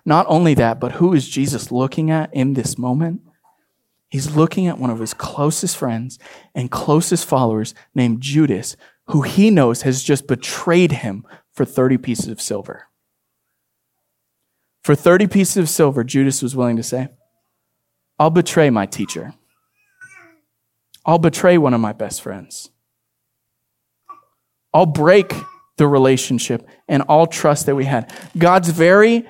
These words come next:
creation, his very own people were looking him in the eyes and then turning their back on him. Not strangers.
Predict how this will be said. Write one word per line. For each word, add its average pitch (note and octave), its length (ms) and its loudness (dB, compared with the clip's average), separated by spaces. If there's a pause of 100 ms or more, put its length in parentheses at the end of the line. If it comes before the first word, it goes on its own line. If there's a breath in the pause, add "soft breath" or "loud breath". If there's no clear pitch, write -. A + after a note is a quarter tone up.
(140 soft breath)
creation, D#3+ 680 4 (160 loud breath)
his D#3+ 220 2
very G3 420 4
own G3 220 4
people D#3+ 640 0
were F3+ 160 6
looking A3 560 4
him A3 380 6
in G#3 240 4
the G#3+ 180 2
eyes E3 480 4 (340 loud breath)
and F3+ 160 6
then D#3 200 4
turning F#3+ 640 2
their D#3 100 6
back C3+ 340 2
on A2 180 -4
him. - 300 -14 (1400)
Not D4+ 300 4
strangers. B3+ 840 2